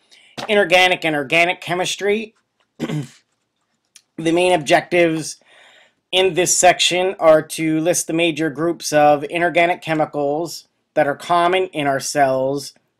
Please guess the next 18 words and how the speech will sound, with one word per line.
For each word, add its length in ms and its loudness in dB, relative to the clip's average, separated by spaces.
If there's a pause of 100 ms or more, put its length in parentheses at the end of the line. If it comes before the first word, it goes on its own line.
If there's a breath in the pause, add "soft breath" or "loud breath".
(100)
and 100 -4
explain 400 -4
the 80 -4
functions 560 -4
of 180 -2
each 280 -10
of 80 -6
those 180 -4
groups. 600 0 (640 soft breath)
And 120 2
then 120 4
we're 60 8
also 260 8
gonna 200 -4
describe 560 0
the 60 -8
general 280 -2
functions 840 -6